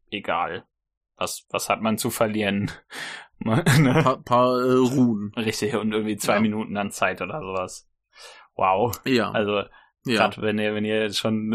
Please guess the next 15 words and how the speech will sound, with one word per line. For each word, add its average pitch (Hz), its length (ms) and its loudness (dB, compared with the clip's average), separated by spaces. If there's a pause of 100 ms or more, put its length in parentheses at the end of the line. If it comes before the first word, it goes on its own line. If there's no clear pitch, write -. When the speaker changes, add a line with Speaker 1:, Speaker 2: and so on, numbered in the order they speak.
Speaker 1:
hundertzwanzig 120 580 2
Stunden 120 180 0
an 113 80 2
dem 110 140 0
Spiel 123 240 -2
steckt, 120 360 -2
dann 113 220 2
wage 113 160 4
ich 117 60 -4
zu 117 120 -6
behaupten, 117 300 0
dass 110 160 -2
zwei 110 180 2
Minuten 117 520 4
die, 110 320 -2